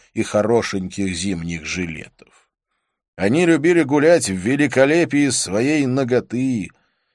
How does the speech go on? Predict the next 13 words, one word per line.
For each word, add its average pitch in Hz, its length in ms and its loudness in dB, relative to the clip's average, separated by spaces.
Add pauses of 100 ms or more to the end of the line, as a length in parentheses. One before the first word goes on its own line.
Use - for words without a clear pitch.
Им 117 220 2
нравилось 139 640 6
внушать 127 560 0
уважение 127 720 2
к - 40 -8
себе 131 340 2
рыком 143 600 2
или 127 160 2
быстрым 120 560 -2
и 117 60 -4
точным 117 420 -4
ударом 120 400 2
лапы, 117 800 4